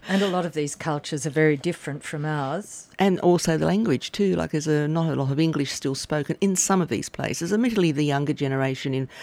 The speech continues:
Speaker 2: most countries now tend to be, you know, doing English as a, as a compulsory language, but not always, of course. And, but the older generation, which you, the ones you often want to talk to to get all the,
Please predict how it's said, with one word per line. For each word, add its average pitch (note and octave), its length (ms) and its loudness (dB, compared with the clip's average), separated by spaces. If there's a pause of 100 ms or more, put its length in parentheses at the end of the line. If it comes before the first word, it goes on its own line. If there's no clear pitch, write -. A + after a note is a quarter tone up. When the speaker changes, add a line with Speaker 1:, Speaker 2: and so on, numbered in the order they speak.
(120)
Speaker 2:
most D#3 360 6
countries B2+ 440 0
now C3 180 4
tend C#3 360 0
to C3 60 -4
be, B2 220 2 (320)
you F3 80 6
know, C3 220 6
doing C#3+ 400 4
English C3+ 340 2
as C3 160 0
a, - 180 0
as C#3 140 0
a A#2+ 200 -2
compulsory C3+ 580 -2
language, C#3 460 -2
but - 140 -2
not D#3 180 -4
always, A#2 460 0
of - 120 -10
course. - 320 -4
And, D3+ 120 -2 (220)
but F#3 120 2
the F3+ 100 6
older D#3 240 2
generation, A#2+ 580 -2
which - 140 -6
you, C#3 200 2
the C#3+ 100 -4
ones D#3+ 260 4
you C3+ 80 4
often C3+ 220 2
want B2 100 -2
to B2+ 80 -4
talk - 360 -2
to - 160 -2
to E3 120 0
get - 320 2
all C3+ 200 0
the, C3 100 -2